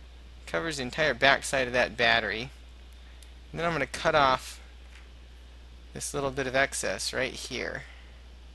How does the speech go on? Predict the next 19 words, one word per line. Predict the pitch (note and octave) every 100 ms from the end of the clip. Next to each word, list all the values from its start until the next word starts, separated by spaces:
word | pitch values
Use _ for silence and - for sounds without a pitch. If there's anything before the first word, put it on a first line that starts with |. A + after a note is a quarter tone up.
| - - - - - - - - - - - - - - - - - - - - - - -
There | - G#2
we | A2
go. | - C3+ D#3 F#3+ - - - - - - - - - - - - - - - - - - -
So | - B2+
the | C3+
f-, | C3 - - -
main | F#3 F#3 G#3
part | G3+ E3
of | D#3
the | D3
flashlight's | - C3 B2+ B2+ A2+
pretty | - A#2+
much | A2+ G#2 -
done. | F#2+ C2+ C#2 - - - - - - - - - - -
Now | B2+ E3 G3+ C3 C3+ C#3 - - - - - - - - - - - - B2+
I |
need | C3 C#3
to | -
make | C#3 B2 B2 -